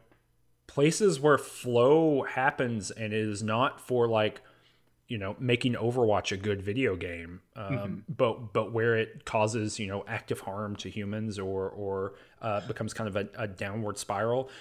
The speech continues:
Speaker 1: I mean, 'cause I can absolutely think about, you know, like, Twitter beefs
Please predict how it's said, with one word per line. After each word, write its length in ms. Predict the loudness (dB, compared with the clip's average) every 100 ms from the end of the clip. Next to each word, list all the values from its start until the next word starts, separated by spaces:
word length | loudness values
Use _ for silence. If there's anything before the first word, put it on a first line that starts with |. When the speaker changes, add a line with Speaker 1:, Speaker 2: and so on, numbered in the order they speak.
| -4
Speaker 1:
I 60 | 0
mean, 100 | 0
'cause 160 | 2
I 80 | 2
can 140 | 2 0
absolutely 520 | -2 0 0 0 0
think 240 | -4 -4
about, 440 | -2 0 0 -2 -6
you 80 |
know, 340 | -4 -2 -4 -4
like, 360 | -6 -8 -12 -14
Twitter 420 | -2 0 2 0
beefs 600 | -2 -10 -10 -10 -10